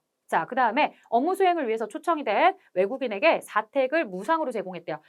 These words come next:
자, 사택의 무상 제공에 대해서 우리가, 어, 그에 대한 법적인 제재를 가하는 것은 누구의 제재를 가하고 있었다? 출자 임원에 대해서 제재를 가하고 있었더라. 이 업무를 위해서 사용하는 지출이기 때문에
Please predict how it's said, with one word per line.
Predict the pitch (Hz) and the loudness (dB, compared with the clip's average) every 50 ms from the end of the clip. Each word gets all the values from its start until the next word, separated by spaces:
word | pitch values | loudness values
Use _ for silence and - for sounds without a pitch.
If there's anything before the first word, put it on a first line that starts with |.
| _ _ _ - | _ _ _ 2
자, | 415 - | 2 4
사택의 | 339 381 392 381 415 403 392 381 381 370 | 4 2 2 4 2 0 2 2 0 0
무상 | 247 214 233 247 359 359 370 | 0 -4 -4 -2 -2 -2 0
제공에 | - 277 214 214 294 311 320 311 | -2 -2 -2 -2 -2 -2 -2 0
대해서 | 311 277 262 269 269 247 | 0 0 2 2 0 -2
우리가, | 208 226 254 - - 302 - 190 147 - _ - _ _ _ _ _ _ _ - - | -2 -4 2 4 6 8 8 6 4 2 _ -14 _ _ _ _ _ _ _ -6 0
어, | 190 202 202 202 202 196 | 2 4 4 4 4 2
그에 | - 277 269 277 277 | 2 2 2 4 6
대한 | 269 254 240 | 4 4 4
법적인 | - - 269 - - 269 262 262 240 | 4 0 -2 0 0 -2 0 -2 -4
제재를 | - 180 190 202 294 311 330 320 311 | -6 -8 -6 0 2 2 2 2 2
가하는 | 320 180 170 190 226 214 | 4 4 4 4 2 -2
것은 | 214 202 - 330 359 339 240 220 | -4 -2 0 -2 -2 -4 -6 -10
누구의 | 175 196 233 233 349 403 403 392 392 392 | -8 -8 -2 2 4 4 4 4 2 0
제재를 | - 214 202 - 240 226 | -4 -4 -2 -2 -2 -2
가하고 | 220 185 156 160 190 180 | 2 2 0 0 0 -4
있었다? | 180 156 - - 220 226 - - _ _ _ _ _ | -8 -8 -2 2 2 2 2 2 _ _ _ _ _
출자 | - - 415 392 370 - - - 359 339 330 - - - _ | -2 0 0 0 0 -4 2 6 8 8 8 6 4 -4 _
임원에 | 226 240 262 277 302 339 349 349 320 - 269 | -6 -4 -2 4 6 6 6 6 4 2 -2
대해서 | - 208 190 170 170 - 311 339 339 | -2 -2 -4 -2 4 6 6 6 6
제재를 | - 202 175 175 165 170 165 | 4 -2 -8 -6 -6 -8 -8
가하고 | - - 156 160 160 - 175 | -8 -6 -6 -4 -4 -4 -6
있었더라. | 175 - 185 180 - 175 165 160 196 285 339 339 - - - - - - | -6 -6 -8 -8 -6 -6 -2 4 6 8 6 6 4 -4 -20 -18 -4 0
이 | 277 | 0
업무를 | - - 240 294 381 466 480 466 392 | 2 2 2 2 2 2 2 4 4
위해서 | 254 202 208 262 | 2 2 0 -2
사용하는 | 240 285 269 262 247 220 190 220 254 | -2 0 0 0 0 -2 -6 -6 -8
지출이기 | - - 185 - - 214 202 196 - | -10 -14 -14 -12 -10 -8 -8 -8 -8
때문에 | - 156 151 175 240 277 233 - | -8 -10 -6 -2 -2 -2 -2 -2